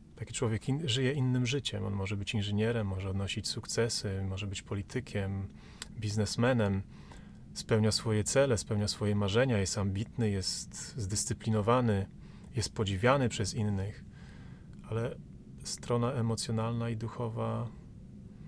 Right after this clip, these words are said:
jest u niego bardzo mało rozwinięta. Więc jest podziwiany przez innych ludzi, którzy mają podobny pokrój, podobne budowy,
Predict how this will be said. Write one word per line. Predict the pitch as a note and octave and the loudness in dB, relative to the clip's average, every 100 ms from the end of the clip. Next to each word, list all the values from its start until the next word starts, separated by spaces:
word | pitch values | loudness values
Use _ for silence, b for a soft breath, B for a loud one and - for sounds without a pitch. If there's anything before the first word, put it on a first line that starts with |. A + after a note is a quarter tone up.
| B B B - - - - - - - | B B B -14 -14 -14 -10 -10 -10 -8
jest | B2 A2+ - - - | -6 -4 -6 -10 -8
u | C3 | -4
niego | A#2+ A2+ A2+ A2+ - - | -2 -2 -2 -6 -6 -8
bardzo | B2 A2+ A2+ | -4 -2 0
mało | A2+ A2 | 0 0
rozwinięta. | A2+ A2 B2+ B2 A2+ F#2+ F#2+ F#2+ - - - - - - - - - - - B B B B - | -2 0 2 4 4 2 -2 -4 -8 -14 -12 -12 -12 -14 -12 -12 -12 -12 -12 B B B B -8
Więc | G#2+ G2+ G2+ - - | -2 0 2 0 2
jest | B2 - | 2 4
podziwiany | A#2+ G#2+ G#2+ A#2+ A#2 | 2 2 6 6 6
przez | - B2 | 4 2
innych | G#3+ E3 C3 G2+ A2 | 6 6 8 4 2
ludzi, | G#2+ A#2 | 0 -2
którzy | A#2 A2+ | -2 2
mają | A2 A2 A2 | 4 4 2
podobny | - A2+ B2 A2 G2+ | 2 4 4 4 0
pokrój, | F#2+ G2+ - B2 G#2+ G#2+ A2+ | 2 0 0 0 2 2 0
podobne | - G#2 A2+ G#2 G#2 | 0 2 4 4 2
budowy, | G2+ G2+ G#2 G#2 G2+ | 0 0 2 2 0